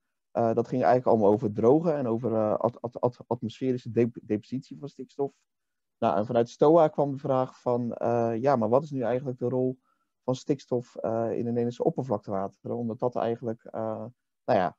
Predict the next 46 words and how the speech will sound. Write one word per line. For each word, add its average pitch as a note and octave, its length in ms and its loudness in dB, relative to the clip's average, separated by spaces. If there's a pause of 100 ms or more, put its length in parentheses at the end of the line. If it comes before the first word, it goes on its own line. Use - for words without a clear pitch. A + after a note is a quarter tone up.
vooralsnog A#2+ 360 -2
zeg B2 160 -8
maar A2 140 -10
veel A#2 180 -2
minder A2 220 -4
aandacht B2 300 -6
krijgt. - 400 -16 (880)
Ehm, D3 720 4 (1800)
zal D3 240 4
ik D3 60 4
eerst, E3+ 200 6
zeg D3 100 2
maar, B2 100 6
het, - 120 -2
eh, C3+ 120 8
bedoel, B2+ 340 6
ik E3+ 100 6
ben E3+ 140 4
nu C#3 120 0
degene B2+ 380 0
die B2 140 0
het A#2+ 80 -6
presenteert. A#2+ 760 -4 (1080)
Eh, A#2+ 480 6
ik B2 100 0
zal - 100 2
eerst D#3+ 120 4
misschien C#3 220 -2
even A#2+ 180 4
het G#2+ 140 -2
team D3+ 200 0
voorstellen. A#2+ 380 0
Het C3 100 -2
is B2 80 -8
een, B2 160 -6 (260)
met - 120 -2
een - 100 4
aantal D3 240 4
mensen B2 300 2
hebben A#2 180 2
we A2+ 80 0
hier B2 240 4
aan, A2 420 0
aan, A#2+ 280 -4
aan A2+ 100 -2
gewerkt. G#2+ 560 -2